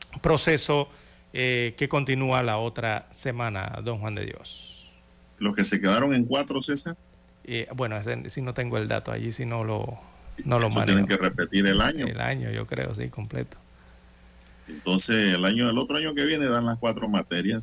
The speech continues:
Speaker 2: van suave, de todas maneras. <laughs> Ya las que pasaron, pasaron. O sea que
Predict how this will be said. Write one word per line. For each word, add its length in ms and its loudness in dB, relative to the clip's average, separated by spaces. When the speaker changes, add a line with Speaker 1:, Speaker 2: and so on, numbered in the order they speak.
Speaker 2:
van 180 2
suave, 560 2
de 80 -12
todas 260 2
maneras. 460 0
<laughs> 120 -8
Ya 160 4
las 120 2
que 100 0
pasaron, 440 0
pasaron. 420 -2
O 60 -2
sea 160 -2
que 180 -6